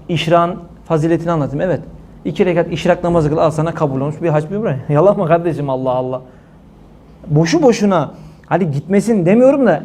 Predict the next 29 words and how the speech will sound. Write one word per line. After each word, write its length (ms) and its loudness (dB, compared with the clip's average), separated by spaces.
eğer 320 4
bu 100 -2
kafa 280 2
varsa 280 4
sende, 420 -2
senin 280 2
ağzın, 380 2
insan 340 0
kendini 380 2
bilir 140 2
arkadaşım. 500 0
Herkes 380 2
kendini 320 4
bilir. 180 2
"Ben 240 2
gıybet 360 4
eden 260 2
bir 80 4
adamım," 320 0
diyorsan, 380 -2
"Benim 260 2
ağzım 360 4
bozuk, 300 2
benim 220 4
kaşım 360 0
gözüm 240 2
ayrı 200 6
oynar," 320 2
diyorsan 440 2